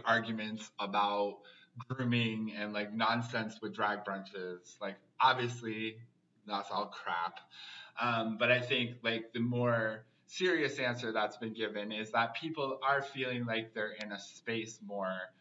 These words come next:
to express themselves, to be able to find identity under a less stringent umbrella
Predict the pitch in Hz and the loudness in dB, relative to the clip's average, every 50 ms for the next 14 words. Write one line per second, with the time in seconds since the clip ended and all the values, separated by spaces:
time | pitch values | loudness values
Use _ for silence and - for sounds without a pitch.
0 | - - - - _ - - 147 131 123 120 120 113 110 - - - - - 143 | -20 -20 -20 -18 _ -10 -6 -4 -2 -2 -2 -2 -4 -6 -8 -10 -8 0 4 4
1 | 143 143 - - 151 135 127 120 120 127 120 120 120 120 117 113 - - - - | 4 4 4 0 -6 -8 -8 -6 -2 2 4 4 4 2 0 -2 -4 -8 -12 -12
2 | - _ _ _ _ - - - 131 120 113 113 110 98 - - 117 120 117 117 | -14 _ _ _ _ -14 -10 -6 -4 -2 -2 -2 -2 -4 -4 -4 -4 -2 0 0
3 | 123 123 127 123 123 123 117 - - 120 107 104 107 107 104 - 78 107 104 104 | -2 -2 -2 -6 -6 -8 -10 -6 -2 0 0 0 0 -2 -2 -4 -2 -2 -2 -2
4 | - - 110 107 110 113 113 117 117 113 113 113 113 113 101 107 110 101 104 107 | -2 -2 0 0 0 0 -2 -2 -2 -2 -2 -2 -4 -4 -6 -6 -4 -2 -2 -2
5 | 104 98 - 107 110 110 110 107 98 104 104 104 104 - - - - - - 123 | -2 -2 -2 -2 -2 -2 -4 -6 -6 -6 -6 -4 -4 -6 -6 -8 -10 -10 -8 -8
6 | 117 113 113 117 113 110 110 - - 101 101 95 92 101 95 95 101 101 104 107 | -6 -6 -6 -6 -6 -8 -8 -10 -10 -12 -12 -10 -8 -4 -2 0 0 0 0 0
7 | 113 113 117 120 | 0 -2 -2 -4